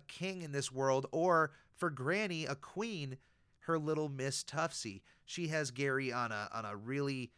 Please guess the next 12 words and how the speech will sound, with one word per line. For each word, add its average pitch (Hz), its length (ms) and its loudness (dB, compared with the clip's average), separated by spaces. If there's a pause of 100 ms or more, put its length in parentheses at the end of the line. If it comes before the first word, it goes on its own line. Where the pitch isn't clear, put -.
(240)
comfy 143 400 -4
looking 123 360 -4
chair, 139 580 2 (220)
a 113 140 -2
heated 131 520 -4
blanket 143 480 -2
over 131 300 2
him. 123 360 -4
He's 104 360 -10 (260)
getting 131 240 -2
fed 110 360 -6
cookies, 156 720 -2